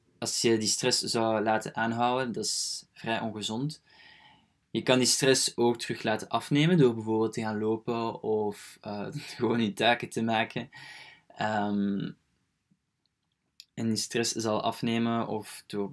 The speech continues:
ja, goed in en uit te ademen bijvoorbeeld, waardoor uiteindelijk je bloeddruk zal stijgen, eh, zal dalen terug, sorry.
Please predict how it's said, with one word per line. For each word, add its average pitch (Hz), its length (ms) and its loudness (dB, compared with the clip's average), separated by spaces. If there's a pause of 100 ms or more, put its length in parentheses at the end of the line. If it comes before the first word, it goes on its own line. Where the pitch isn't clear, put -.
ja, 98 520 -10 (600)
goed 123 240 0
in 123 140 4
en 120 100 6
uit 123 160 8
te 123 100 4
ademen 123 340 4
bijvoorbeeld, 120 580 2
waardoor 110 360 2
uiteindelijk 107 460 -6
je 107 80 -8
bloeddruk 101 600 -8
zal 92 240 -4
stijgen, - 420 -6
eh, 113 160 0
zal 104 340 -2
dalen 98 320 -4
terug, - 380 -14
sorry. - 380 -10